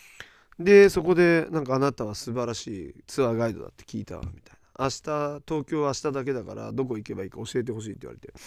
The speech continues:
「おすすめいろいろ書いて」って言われて、「いや、俺これ、有料だけど」みたいな。「まあでも、今日はこういう素敵な会に招待してもらったから、で、なだまんっていうね、あ、素晴らしいレストランだ。まあいいよ、今日は」みたいな感じで、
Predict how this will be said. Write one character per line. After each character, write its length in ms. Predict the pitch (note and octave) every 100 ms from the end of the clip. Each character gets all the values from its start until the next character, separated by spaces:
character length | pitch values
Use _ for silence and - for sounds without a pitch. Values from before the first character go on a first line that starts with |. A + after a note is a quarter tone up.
| - - _ -
「お 100 | C3+
す 80 | B2+
す 80 | C#3+
め 80 | C#3
い 40 |
ろ 100 | C3
い 20 |
ろ 60 | A#2
書 120 | - B2+
い 80 |
て」 80 | -
っ 40 | D#2+
て 60 | -
言 60 |
わ 40 | A#2
れ 60 |
て、 100 | - _ _ _ _ _ _ _ - - _ - _ _ _ _ _ D3+
「い 40 |
や、 80 | B2+ -
俺 200 | A#2+ A#2+
こ 140 | - G#2+
れ、 180 | F#2 - _ _ _ _ _ -
有 160 | C3
料 180 | C3+ C3
だ 100 | B2+
け 80 | G#2+
ど」 100 | -
み 60 | C2
た 100 | -
い 20 | -
な。 80 | _ - _ _ -
「ま 100 | C#3+
あ 60 | B2+
で 80 |
も、 160 | A2+ F#2+ _ D3+
今 100 | A#2
日 40 |
は 60 | - _ -
こ 120 | - C3
う 20 |
い 0 |
う 20 |
素 100 | -
敵 120 | C3
な 100 | B2+
会 160 | D3+ B2
に 60 |
招 160 | F#2+ B2+
待 160 | G#2+ G#2
し 40 |
て 60 | A2
も 80 |
ら 60 | A2
っ 20 |
た 100 | -
か 100 | G#3
ら、 200 | A#2 D#2 _ _ _ _ -
で、 80 | A#2+
な 160 | A2+
だ 100 | A2+
ま 140 | A2 G#2
ん 80 |
っ 40 | E2+
て 140 | -
い 100 | A2
う 40 | B2
ね、 200 | C#3+ - _ _ _ _ _
あ、 180 | A2 G#2
素 120 | -
晴 60 | A#2+
ら 100 | A2
し 100 | -
い 180 | E2+ - _ -
レ 120 | A2+
ス 100 | -
ト 60 | F2
ラ 60 |
ン 40 | C#2+
だ。 80 |
ま 100 | G2+
あ 40 | A#2+
い 100 | B2+
い 40 |
よ、 120 | G2 -
今 120 | A#2+
日 40 | E2+
は」 140 | - B1+
み 80 | -
た 100 | -
い 20 |
な 60 | -
感 180 | F#2+ F2
じ 100 | -
で、 140 | -